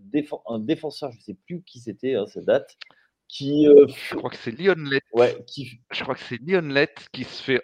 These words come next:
Speaker 2: enlever la balle par, heu,
Speaker 1: Baby.
Speaker 2: je crois que c'est Don
Speaker 1: Don
Speaker 2: Beebe,
Speaker 1: Beebe, c'est ça,
Speaker 2: heu,
Speaker 1: exactement.
Speaker 2: qui, qui lui sort la balle par derrière au moment où il entre dans l'embut, c'est magnifique.
Speaker 1: Ouais, c'est ça, et il lâche pas l'affaire. D'ailleurs, heu, sur le, le fumble, il y a, heu,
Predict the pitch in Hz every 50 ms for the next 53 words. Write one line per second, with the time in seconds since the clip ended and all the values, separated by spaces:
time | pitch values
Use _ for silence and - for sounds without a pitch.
0 | - - 147 156 160 151 135 - 156 147 139 139 135 127 139 147 147 156 160 -
1 | _ _ - 135 123 117 113 110 - - - 113 110 110 110 110 - - 151 170
2 | 180 - - _ _ - - - 113 110 - - - 139 - 180 180 - - -
3 | - 143 127 117 _ - 185 190 185 170 143 165 160 160 165 147 139 139 135 123
4 | 120 123 123 123 131 123 - - 123 113 113 113 - 120 120 117 117 113 - 110
5 | 107 110 110 113 110 104 - - 139 139 135 127 - _ - _ - 139 135 131
6 | 131 - - - 220 170 170 160 156 151 156 156 156 147 - 160 139 135 135 135
7 | 123 135 156 160 147 127 120 127 143 156 160 160 165 170 160 147 139 135 139 139
8 | 135 135 131 127 120 120 117 120 147 156 - - 123 104 107 110 110 107 - -
9 | - - - 98 107 107 107 - 113 113 113 92 - - - 98 95 92 95 -
10 | - 98 78 73 - - 76 76 - _ _ _ _ - - _ _ - 113 151
11 | 160 180 196 147 - - - 123 120 120 123 120 120 123 120 123 - - 165 151
12 | 135 135 131 123 123 123 120 120 117 117 113 113 113 110 110 110 110 113 113 127
13 | 123 - 170 165 151 139 156 185 214 220 156 104 - - - - 104 113 127 127
14 | 123 120 117 117 117 113 110 107 104 104 101 101 98 92 92 92 92 92 90 90
15 | 92